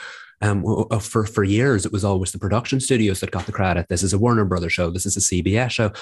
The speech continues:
This was the chance. This new era is the chance for the C W to get the credit. And now if those shows never make themselves and make their presences felt out, outside the U S,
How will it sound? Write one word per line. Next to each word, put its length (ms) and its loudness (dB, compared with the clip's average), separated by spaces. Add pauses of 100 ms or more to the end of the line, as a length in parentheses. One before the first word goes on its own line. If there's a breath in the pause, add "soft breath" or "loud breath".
(200 loud breath)
This 180 2
was 140 2
the 100 4
chance. 400 0
This 200 0
new 220 4
era 260 2
is 120 0
the 100 -10
chance 280 -2
for 100 -6
the 60 0
C 200 0
W 560 2 (300 loud breath)
to 80 2
get 220 0
the 60 -6
credit. 440 0 (400 loud breath)
And 80 -4
now 180 2
if 100 -4
those 180 2
shows 260 0
never 200 0
make 200 0
themselves 440 -2
and 100 2
make 160 0
their 60 -6
presences 480 0
felt 260 -2
out, 220 -2
outside 440 -2
the 80 0
U 160 0
S, 240 0